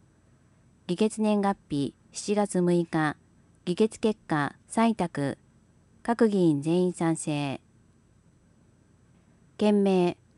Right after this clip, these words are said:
文豪野市林保管条例の一部改正について、文豪野市コミュニティセンター条例の廃止について、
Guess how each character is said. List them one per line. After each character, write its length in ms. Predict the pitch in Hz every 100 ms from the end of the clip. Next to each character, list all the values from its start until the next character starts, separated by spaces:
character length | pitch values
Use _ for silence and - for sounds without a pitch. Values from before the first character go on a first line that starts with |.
| _ _ _ _
文 260 | 202 233 240
豪 180 | 247 247
野 140 | 240
市 260 | - 160 156
林 200 | 202 220
保 120 | 247
管 220 | 240 240
条 200 | 233 240
例 180 | 233 208
の 120 | 170
一 200 | 156 -
部 140 | 202 170
改 200 | 185 196
正 200 | 190 185
に 120 | 175
つ 120 | 180
い 100 | 165
て、 360 | - 135 135 - _ _ _ _ _ _ _ _ -
文 220 | 214 226
豪 200 | 233 226
野 140 | 226
市 280 | 220 170 165
コ 120 | -
ミ 100 | 214
ュ 20 | 240
ニ 80 | 233
テ 160 | 247
ィ 20 |
セ 160 | 233 247
ン 80 | 233
タ 140 | 226
ー 40 | 226
条 240 | 233 233
例 180 | 220 185
の 120 | 156
廃 220 | 151 185
止 140 | 196 190
に 140 | 180
つ 120 | -
い 120 | 170
て、 380 | 156 143 139 -